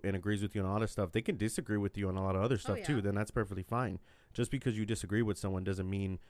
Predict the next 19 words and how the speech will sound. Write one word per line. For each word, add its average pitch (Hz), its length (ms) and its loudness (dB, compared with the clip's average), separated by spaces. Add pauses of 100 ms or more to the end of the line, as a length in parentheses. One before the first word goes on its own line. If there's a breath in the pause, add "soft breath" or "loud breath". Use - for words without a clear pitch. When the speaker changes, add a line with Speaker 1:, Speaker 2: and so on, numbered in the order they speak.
(140 soft breath)
Speaker 1:
you 98 100 0
have 98 140 6
to 90 100 -2
not 82 180 -4
like 92 260 0
'em. 92 160 -6 (120)
Speaker 2:
Yeah. - 100 -18 (260 loud breath)
Speaker 1:
I 101 60 0
have 107 120 2
lots 104 240 2
of 98 80 -4
friends 98 440 0
that, 95 380 2
um, 90 480 0 (240)
you 101 120 0
know, 90 280 -2
I've 92 220 2
disagreed 101 460 0
with, - 200 -4